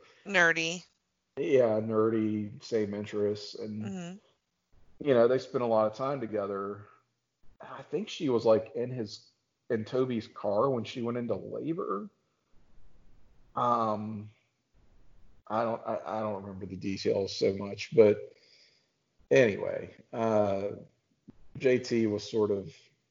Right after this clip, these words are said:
Speaker 2: I think he was still in the hospital, or I don't know, he was off to the side somewhere, uh, 'cause she wouldn't speak to him after
Speaker 1: Mm.
Speaker 2: the drug incident.
Speaker 1: Wow.
Speaker 2: Yeah.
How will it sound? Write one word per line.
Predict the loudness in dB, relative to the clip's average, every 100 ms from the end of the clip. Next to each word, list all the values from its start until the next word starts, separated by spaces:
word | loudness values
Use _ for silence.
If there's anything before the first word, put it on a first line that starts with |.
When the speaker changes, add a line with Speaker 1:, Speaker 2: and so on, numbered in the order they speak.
| _ _ -8
Speaker 2:
I |
think | -6 -6
he | -4
was | -4 -4
still | -8 -8
in |
the | -6
hospital, | -6 -4 -6 -6 -6 -6 -6 -8 -14 -12
or | -8
I | -6
don't | -4
know, | 2
he | 2
was | 8
off | 8 8
to | 4
the | -8
side | -6 -6 -6 -8
somewhere, | -8 -8 -10 -12 -14 _ _ _ _ _ -4
uh, | -4 0
'cause | 2
she | 4 6
wouldn't | 6 4
speak | 0 0 -2
to |
him | -10 -10 -14 -8 -4
after | -4 -6 -4
Speaker 1:
Mm. | -4 -4 -6 -6
Speaker 2:
the | -4
drug | 6 10 10 8 2 -6
incident. | -6 -6 -10 -10 -14 -18 _ _ _ -20 -20 -20 _ _ _ -20 _ _ _ _ _ -20 -4
Speaker 1:
Wow. | 0 2 0 0
Speaker 2:
Yeah. | 2 2